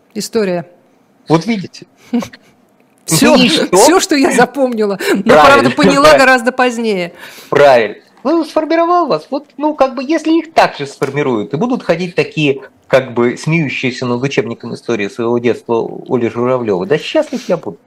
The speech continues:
Speaker 2: Прекрасно все будет, понимаете? Как бы, они же не понимают, как работает педагогика, как работает генерально, э,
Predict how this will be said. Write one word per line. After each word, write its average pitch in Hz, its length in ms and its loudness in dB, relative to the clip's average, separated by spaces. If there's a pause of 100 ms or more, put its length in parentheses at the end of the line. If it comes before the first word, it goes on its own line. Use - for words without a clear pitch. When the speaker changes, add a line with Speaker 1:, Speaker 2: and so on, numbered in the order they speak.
(440)
Speaker 2:
Прекрасно 302 500 -2
все - 160 -12
будет, - 200 -14 (120)
понимаете? 180 360 -6 (560)
Как 143 160 -2
бы, 127 220 -4 (220)
они 165 280 -4
же 165 140 -8
не 156 120 -4
понимают, 151 540 -6
как - 240 -12
работает 147 500 -8 (360)
педагогика, 98 720 -6
как 151 240 -6
работает 131 560 -8 (120)
генерально, 117 800 -4 (300)
э, 113 340 2